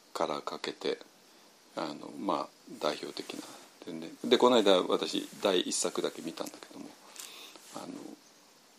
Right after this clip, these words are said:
あ、まあ、まあ、まあ、ネタバレになって、まあ、まあ、いいわな。<laughs> まあ、要するに、あの、その、アークっていうね、なんか、えっと、い-、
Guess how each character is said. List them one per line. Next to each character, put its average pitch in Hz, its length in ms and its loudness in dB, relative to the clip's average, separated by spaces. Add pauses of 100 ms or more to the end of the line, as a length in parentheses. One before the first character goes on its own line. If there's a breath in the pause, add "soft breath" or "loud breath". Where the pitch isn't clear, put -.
(760)
あ、 95 80 -6
ま 76 100 -6
あ、 73 40 -6 (640)
ま 131 100 -2
あ、 73 120 -6
ま - 80 4
あ、 - 60 2 (680)
ネ - 140 -6
タ - 120 -2
バ 80 120 -2
レ 82 60 -6
に 92 40 -6
な 113 80 -2
っ - 40 -6
て、 - 100 -12
ま - 120 -8
あ、 - 80 -8
ま 80 120 -4
あ、 76 40 -4
い 80 60 -4
い - 40 -6
わ - 100 -8
な。 - 100 -16 (140)
<laughs> - 140 8 (920 loud breath)
ま 117 100 12
あ、 - 20 12
要 113 80 12
す 113 80 6
る 101 60 10
に、 95 120 10
あ 104 260 10
の、 87 380 2
そ - 220 2
の、 85 160 -2 (920)
ア 98 80 6
ー 92 100 0
ク - 160 -8
っ - 20 -6
て - 160 -8
い 113 40 0
う 110 40 -4
ね、 - 80 -4
な - 100 -2
ん - 60 -4
か、 - 100 -2 (720 loud breath)
え 76 140 -4
っ - 120 -8
と、 - 240 -6 (1600 loud breath)
い-、 285 80 -4